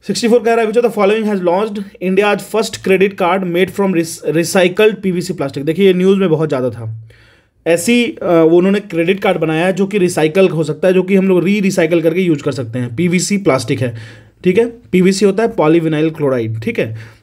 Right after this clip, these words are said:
तो ये बनाया गया है एचएसबीसी बैंक के द्वारा, याद रखिएगा ये बनाया गया एचएसबीसी बैंक के द्वारा। अब देखिए, ये पॉलीविनाइल क्लोराइड की है लेकिन रिसाइकेबल है, इसको हम लोग बार बार कर सकते हैं, ठीक है। इस, अ, और एक चीज़ समझिएगा, इस कार्ड को इंट्रोड्यूस किया गया है किसके पार्टनरशिप में?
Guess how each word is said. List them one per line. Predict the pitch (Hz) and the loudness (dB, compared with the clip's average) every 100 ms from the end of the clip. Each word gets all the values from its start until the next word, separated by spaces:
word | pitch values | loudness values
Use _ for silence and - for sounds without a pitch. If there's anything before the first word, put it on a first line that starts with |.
| - | -2
तो | 160 | 2
ये | 190 | 2
बनाया | 185 180 180 | 2 0 0
गया | 202 220 | 0 0
है | 254 | -2
एचएसबीसी | 165 196 160 180 190 | -4 -4 -6 -8 -6
बैंक | 185 165 160 | -4 -2 -2
के | 160 | -4
द्वारा, | 104 107 - 135 | -4 -6 -8 -2
याद | 135 143 | 0 2
रखिएगा | 156 196 | 2 2
ये | 196 165 | 4 4
बनाया | 160 156 | 2 0
गया | 160 202 | 0 0
एचएसबीसी | 175 170 151 147 156 | -2 -4 -6 -6 -4
बैंक | 135 127 | -4 -4
के | 120 | -2
द्वारा। | 110 110 110 - - - - | -2 -2 -4 -10 -18 -8 -2
अब | 139 | 2
देखिए, | 160 160 233 - _ - | 2 4 0 0 _ -4
ये | 170 | -2
पॉलीविनाइल | 156 165 185 190 196 | 2 2 4 2 0
क्लोराइड | 196 190 190 | 0 2 0
की | 185 202 | 2 0
है | 220 | 2
लेकिन | 185 180 185 | 0 0 0
रिसाइकेबल | 170 190 175 185 180 202 | 0 0 0 0 2 4
है, | 226 | 2
इसको | 214 208 | 2 0
हम | |
लोग | 202 | 0
बार | 156 151 | 0 2
बार | 170 | 2
कर | 180 147 | 0 -4
सकते | - 110 123 | -6 -8 -8
हैं, | 120 | -6
ठीक | 156 | -6
है। | 196 202 - - - - _ 240 | -8 -10 -20 -20 -20 -20 _ 0
इस, | 233 - - _ _ _ 160 | 0 -4 -12 _ _ _ 0
अ, | 156 147 | 2 2
और | 165 185 | 2 4
एक | 208 | 2
चीज़ | 214 | 0
समझिएगा, | 208 202 202 196 220 | -2 0 2 0 -2
इस | 185 202 | -4 -6
कार्ड | - 180 185 | -2 0 0
को | 185 202 | 2 2
इंट्रोड्यूस | 180 165 185 196 | 2 0 -2 -2
किया | 208 190 | -2 0
गया | 196 | 0
है | 196 | -4
किसके | 196 190 220 | -6 -6 -4
पार्टनरशिप | 202 160 160 196 196 202 | 0 -2 0 -2 -2 -2
में? | 214 | -2